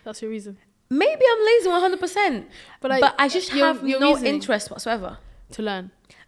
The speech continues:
Speaker 2: To learn, one hundred percent, I don't.
Speaker 1: But, like, but there's a difference of, like, the thing is you can, so you're,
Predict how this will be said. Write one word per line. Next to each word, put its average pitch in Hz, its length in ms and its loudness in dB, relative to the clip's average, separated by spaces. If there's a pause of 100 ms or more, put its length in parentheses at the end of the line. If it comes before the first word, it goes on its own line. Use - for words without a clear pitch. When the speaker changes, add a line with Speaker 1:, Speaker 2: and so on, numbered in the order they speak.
Speaker 2:
To 311 120 2
learn, 285 340 4
one 254 140 0
hundred 285 200 -4
percent, 247 240 -6
I 196 40 -6
don't. 247 220 -2 (480)
Speaker 1:
But, 254 100 -2
like, 262 220 0 (1600)
but 226 120 -12
there's 262 140 -2
a 262 40 -4
difference 262 320 -4
of, 220 100 -10
like, 202 340 -10 (920)
the 208 100 -14
thing 262 240 -4
is 208 120 -6
you 202 160 -12
can, 202 240 -12
so - 120 -12
you're, 233 260 0